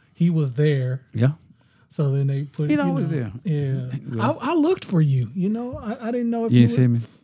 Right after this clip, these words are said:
Speaker 1: No, were you in the main room or over one of the overflows?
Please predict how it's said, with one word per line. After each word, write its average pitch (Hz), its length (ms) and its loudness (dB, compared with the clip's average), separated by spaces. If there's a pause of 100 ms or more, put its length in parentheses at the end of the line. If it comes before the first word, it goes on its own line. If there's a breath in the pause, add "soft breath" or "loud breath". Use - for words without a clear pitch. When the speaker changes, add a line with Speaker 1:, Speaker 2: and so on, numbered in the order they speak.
Speaker 1:
No, 175 360 2 (100)
were 175 140 2
you 170 200 2
in 185 80 2
the 180 80 2
main 226 320 -2
room 254 320 -6
or 160 180 -6
over 156 220 -2 (100)
one 147 180 -4
of 139 60 -2
the 139 60 -4
overflows? 123 640 -10